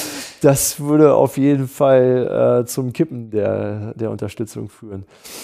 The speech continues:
Und, äh, ja, also ohne die, ganz ehrlich, ohne euch wär ich, wär ich aufgeschmissen, so.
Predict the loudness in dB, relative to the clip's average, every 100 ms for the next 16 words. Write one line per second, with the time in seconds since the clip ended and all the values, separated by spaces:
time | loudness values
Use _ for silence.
0 | -20 _ -6 -2 0 -2 -4 -2 0 4
1 | 4 4 0 -8 -8 -6 -4 -2 -4 -6
2 | -8 -14 -16 -12 -12 -10 -8 -8 -10 -14
3 | -12 -8 -6 -6 -8 -6 -6 -6 -10 -8
4 | -6 -8 -10 -18 -20 _ -20 -20